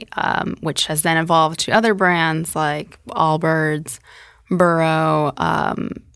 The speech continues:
and a few other ones like Outdoor Voices, um, that have really dominated this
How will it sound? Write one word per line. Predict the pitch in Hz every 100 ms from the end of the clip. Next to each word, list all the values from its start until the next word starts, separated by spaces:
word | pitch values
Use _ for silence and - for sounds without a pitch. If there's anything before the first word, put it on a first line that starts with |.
| _
and | 165 156 151 151
a |
few | - 170
other | 156 156
ones | 156 156
like | 139
Outdoor | - - 165
Voices, | 220 214 208 196 180 175 175
um, | 160 156 160
that | 160
have | 165 175
really | 190 190
dominated | 170 160 160 160 156 151
this | 156 160 - -